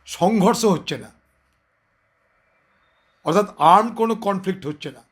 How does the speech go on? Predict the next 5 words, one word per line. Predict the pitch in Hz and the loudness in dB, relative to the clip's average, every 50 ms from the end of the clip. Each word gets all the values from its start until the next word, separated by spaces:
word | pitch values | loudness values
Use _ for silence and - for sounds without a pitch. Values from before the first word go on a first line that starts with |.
| _ _ _ _ _ | _ _ _ _ _
সশস্ত্র | - - - 170 175 - 220 220 226 - 247 226 | -12 -6 -2 0 2 2 2 0 0 0 -2 0
কোনো | 233 233 226 233 233 226 - - _ _ _ - | 0 2 0 0 0 -2 -8 -16 _ _ _ -10
সংঘর্ষ | - 165 185 208 196 180 196 190 - 185 | -6 -4 -2 0 0 0 0 0 -2 -4
হচ্ছে | 147 123 117 120 - 131 | -4 -4 -6 -12 -14 -16
না। | 113 117 | -16 -18